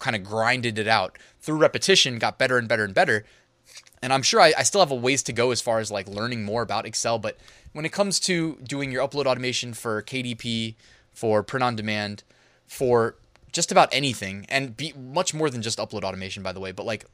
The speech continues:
knowing how to do some, like, spreadsheet shortcuts, macros, et cetera, um, it's gonna be huge for your business. So with your K D P spreadsheet, by the way,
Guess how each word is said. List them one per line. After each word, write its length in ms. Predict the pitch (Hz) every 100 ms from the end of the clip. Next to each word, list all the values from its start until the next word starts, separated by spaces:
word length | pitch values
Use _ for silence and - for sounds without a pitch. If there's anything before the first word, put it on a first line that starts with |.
| -
knowing 280 | 127 165
how 120 | 151 151
to 120 | 139
do 240 | 117 123
some, 180 | 113 113
like, 160 | 101 92
spreadsheet 680 | - - 117 113 - 120 113
shortcuts, 880 | - - 127 - 127 120 - - - - _ -
macros, 720 | 113 113 127 113 110 107 - _ _ _
et 100 | 104
cetera, 540 | - 123 120 127 127 127 _ _
um, 320 | 110 95 87 90
it's 160 | -
gonna 180 | - 127
be 180 | 107 101
huge 560 | - - 135 107 98 -
for 140 | 117
your 100 | 92
business. 480 | 107 101 85 - - - _ _
So 320 | - 151 139
with 380 | 127 120 143 -
your 160 | 143 123
K 200 | - 165
D 100 | 123
P 160 | 233
spreadsheet, 480 | 254 214 104 - 98
by 100 | 101
the 100 | 98
way, 220 | 90 101